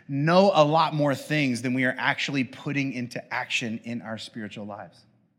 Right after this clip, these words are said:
And we wanna know more stuff. And God is like, "What did you do with the last thing I showed you? What did you do with the last thing I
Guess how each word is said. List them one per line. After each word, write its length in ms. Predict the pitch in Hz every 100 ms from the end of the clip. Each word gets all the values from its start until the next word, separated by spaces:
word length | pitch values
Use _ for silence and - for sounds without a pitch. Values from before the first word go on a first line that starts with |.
| _ _ _ _ _ _ _
And 100 | 131
we 120 | 143 208
wanna 240 | 214 151
know 240 | 139 147
more 240 | 151 123 113
stuff. 680 | - - - 147 - - _ _ _ -
And 140 | 131
God 220 | 147 156
is 160 | 160 131
like, 240 | 127 117 117
"What 160 | 135 165
did 180 | 175 156
you 100 | 165
do 540 | 117 117 107 107 92 _ _ _ _ _ 107
with 140 | 101
the 80 | 95
last 380 | 107 113 113 -
thing 280 | 104 98 -
I 120 | 92
showed 360 | - 95 82
you? 180 | 85 78 - _ _ _ _ _ _ _ _ _ _ _ _ _ _ _ -
What 180 | 135
did 160 | 202 196
you 120 | 208
do 280 | 139 151 147
with 200 | 135 -
the 80 | 120
last 500 | 110 127 131 123 -
thing 400 | 120 117 110 113 110
I 560 | 110 107 104 104 98